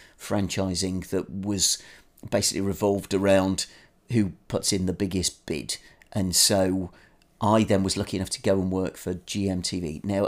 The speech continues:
w-, when I was offered the opportunity, I was offered the job of doing, we were gonna do, like, a daily newsy children's strand that would run at seven forty every day.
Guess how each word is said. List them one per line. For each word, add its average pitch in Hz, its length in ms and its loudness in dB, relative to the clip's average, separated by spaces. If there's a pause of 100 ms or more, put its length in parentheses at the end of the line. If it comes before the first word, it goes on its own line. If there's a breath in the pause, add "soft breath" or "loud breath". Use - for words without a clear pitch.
(120)
w-, - 240 -10
when 127 300 6
I 156 100 6
was 123 200 2
offered 110 340 0
the 107 140 0
opportunity, - 840 -6 (500 soft breath)
I 104 180 2
was 98 220 0
offered 95 420 -2 (440 soft breath)
the 104 100 -2
job 101 320 2
of 95 120 -4
doing, 101 520 0
we 104 180 0
were 101 100 -2
gonna 110 200 0
do, 104 160 0
like, 104 180 0
a 104 40 0
daily 120 760 4 (280 soft breath)
newsy 110 520 4
children's 95 540 -2
strand 92 480 -2
that - 80 -4
would 95 160 -4
run 98 320 2
at - 260 -2
seven 98 500 0
forty 95 480 -4
every 90 240 -4
day. 62 360 -6